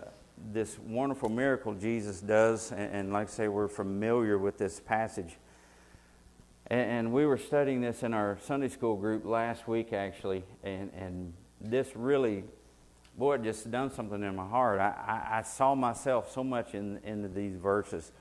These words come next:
And I found this to be an awesome way to study the Bible, is put yourself into it.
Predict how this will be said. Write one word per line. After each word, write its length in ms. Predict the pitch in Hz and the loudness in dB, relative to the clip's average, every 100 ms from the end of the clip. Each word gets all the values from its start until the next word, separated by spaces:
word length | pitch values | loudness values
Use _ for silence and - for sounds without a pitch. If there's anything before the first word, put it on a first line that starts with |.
| - - - - | -20 -20 -20 -10
And 140 | - 110 | -2 0
I 80 | |
found 320 | 120 143 135 135 | 2 2 2 2
this 140 | 135 | 0
to 80 | 123 | -4
be 200 | 110 117 | 0 0
an 120 | 104 | 2
awesome 440 | - 131 139 143 | 6 6 6 2
way 180 | 127 117 | 2 2
to 100 | 101 | 2
study 260 | 95 117 110 | -2 0 0
the 140 | 101 | 0
Bible, 500 | 98 110 110 101 98 | 0 0 0 0 -2
is 60 | 92 - | -4 -6
put 200 | 156 - | -8 -4
yourself 460 | 135 - 131 113 | -8 -2 0 0
into 400 | 110 98 95 98 | -2 -8 -8 -6
it. 100 | 87 | -6